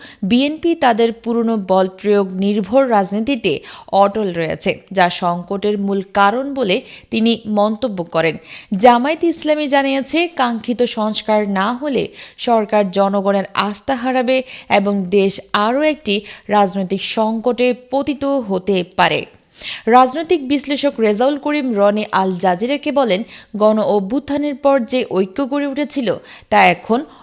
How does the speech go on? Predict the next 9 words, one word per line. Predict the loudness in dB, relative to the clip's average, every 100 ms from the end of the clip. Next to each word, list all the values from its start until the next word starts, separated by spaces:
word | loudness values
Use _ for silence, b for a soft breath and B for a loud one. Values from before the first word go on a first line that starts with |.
| B
স্বার্থপর | 0 0 0 -6 -2 -2 0
মতলবের | -2 -4 -4 -2 0 -2 0
কারণে | 0 0 -2 B B -4
দুর্বল | 0 0 2 0 0
হয়ে | -4 -4
পড়েছে। | -6 -6 -8 -10 -12 B B B B 2
ইউনূসের | 2 2 0 -2 -2
পদত্যাগের | -2 0 2 2 2 2 0
আলোচনা | 0 -2 -4 -2